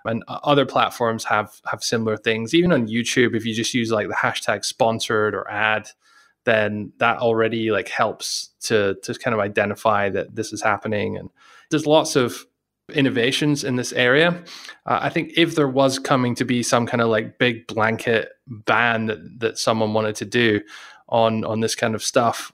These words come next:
specifically around, um, affiliate links, then, you know, companies like Amazon, they'd, they'd have to come up with a technological solution which would be practical yet still comply with it.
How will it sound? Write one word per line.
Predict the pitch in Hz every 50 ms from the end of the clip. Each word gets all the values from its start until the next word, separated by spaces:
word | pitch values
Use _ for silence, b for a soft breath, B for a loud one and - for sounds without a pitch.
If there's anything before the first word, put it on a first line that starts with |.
| _ -
specifically | - - - 127 113 - 131 110 - 113 113 107
around, | 107 107 107 107 104 107 107 107 104 101 -
um, | 107 98 98 98 98 101 98 95 98 - -
affiliate | 113 - 143 143 147 123 101
links, | 107 107 107 98 - - - B B B B B B -
then, | 123 143 147 156 151 151 147 143 139 135
you | 147 165
know, | 165 147 120 - - _ _ - - - - - - _ _ _ _ _ _ _ _
companies | - 180 165 156 160 139 143
like | 131 127
Amazon, | 123 131 135 127 123 123 120 120 117 113
they'd, | 123 120 117
they'd | 135 127 -
have | - 151 139 -
to | - 131
come | - - 127 123
up | 117 -
with | 120 113 113
a | 110
technological | 107 - - 117 107 113 120 117 113 113 113 - - - 117 110 107
solution | - - 117 113 120 113 - - 113 107 110 107 - B B B B B B -
which | 127 139 135 - 143
would | 135 123 - -
be | 123 123 123 123
practical | - - - - 143 131 127 135 - 127 - - 139 131 131 127 113
yet | 117 120 117 104 - -
still | - - - 117 110 110
comply | - 113 107 - - 104 101 98 98
with | 92 92 - -
it. | - - - -